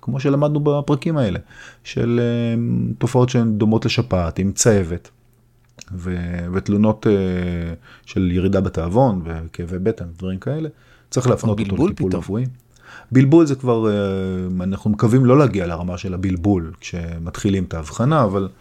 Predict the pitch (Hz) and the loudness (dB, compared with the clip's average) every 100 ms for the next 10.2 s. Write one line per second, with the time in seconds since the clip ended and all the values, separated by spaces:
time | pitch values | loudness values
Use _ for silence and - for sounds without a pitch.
0 | - - _ - 120 123 170 98 - - | -20 -20 _ 0 4 4 4 0 -6 -14
1 | 87 85 87 87 85 82 - 101 95 95 | -10 -8 -6 -8 -10 -12 -14 -10 -6 -6
2 | 90 90 90 90 85 82 - - - 107 | -6 -8 -8 -10 -12 -12 -14 -10 -2 -2
3 | 95 82 - - 107 90 101 92 87 82 | -2 -6 -12 -8 -6 -2 -4 -4 -8 -8
4 | - 87 87 - 98 139 151 110 107 - | -6 -6 -6 -4 0 0 2 0 0 -4
5 | - _ _ _ _ 92 87 82 92 98 | -18 _ _ _ _ -14 -12 -10 -10 -6
6 | 123 120 104 127 127 107 117 - _ - | -4 -2 0 0 0 -2 -4 -10 _ -10
7 | 104 110 107 98 101 104 95 101 101 - | -6 -4 -4 -4 -6 -6 -6 -6 -8 -10
8 | - _ _ _ _ _ _ _ 98 - | -12 _ _ _ _ _ _ _ -10 -4
9 | 104 95 87 85 85 87 85 85 98 156 | -4 -4 -6 -8 -8 -8 -8 -6 0 2
10 | 165 143 | 2 -2